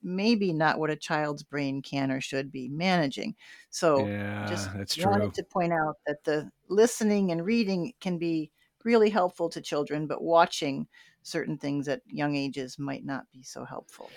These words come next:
Speaker 2: Yes, yes. Oh, I've made that mistake. I, my, the first show that my daughter saw was, she was too young. She saw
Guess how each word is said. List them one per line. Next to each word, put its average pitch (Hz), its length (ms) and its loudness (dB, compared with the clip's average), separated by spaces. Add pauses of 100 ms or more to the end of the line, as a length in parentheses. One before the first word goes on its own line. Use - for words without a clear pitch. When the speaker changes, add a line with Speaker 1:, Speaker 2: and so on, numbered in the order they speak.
(500)
Speaker 2:
Yes, 131 840 2
yes. 123 680 0
Oh, 135 480 6
I've 131 180 6
made 123 200 2
that 110 140 2
mistake. 98 480 -8 (340)
I, 113 240 -2 (100)
my, 127 220 4
the 135 120 2
first 175 280 6
show 151 320 8
that 131 180 4
my 131 240 4
daughter 131 400 6
saw 117 380 6
was, 113 420 0 (120)
she - 120 -2
was 117 160 4
too 143 160 4
young. 107 280 2
She 107 140 -4
saw 104 300 -2